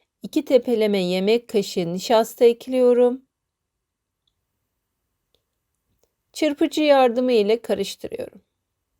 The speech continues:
Malzemeleri karıştırdıktan sonra üzerine yavaş yavaş sütünü ilave ediyorum.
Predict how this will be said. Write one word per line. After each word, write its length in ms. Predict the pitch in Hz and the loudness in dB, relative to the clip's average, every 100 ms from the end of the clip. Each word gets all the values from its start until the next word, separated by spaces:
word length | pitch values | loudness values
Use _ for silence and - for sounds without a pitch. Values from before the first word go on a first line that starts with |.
| _ _ _ _ _ _ _ _ _ _ _ _ _ _ _ _ _ _ _ _ _ _ _ _ _ _ _ _ _ _ _ _ _ _ | _ _ _ _ _ _ _ _ _ _ _ _ _ _ _ _ _ _ _ _ _ _ _ _ _ _ _ _ _ _ _ _ _ _
Malzemeleri 720 | 214 226 233 262 285 311 349 | -2 0 2 0 0 -2 -2
karıştırdıktan 920 | - 269 254 - 226 208 - 214 196 202 | 0 -2 -2 -2 0 0 -2 -4 -4 -4
sonra 440 | - 254 220 208 | -6 -4 -2 -2
üzerine 400 | 240 233 262 240 | -4 2 4 4
yavaş 500 | 233 226 254 269 - | 2 4 2 0 -4
yavaş 300 | 226 202 226 | -2 -2 -2
sütünü 400 | - 220 - 208 | -6 -16 -10 -6
ilave 380 | 202 196 185 185 | -2 0 0 -2
ediyorum. 560 | 185 185 175 196 330 | -2 -2 0 0 -2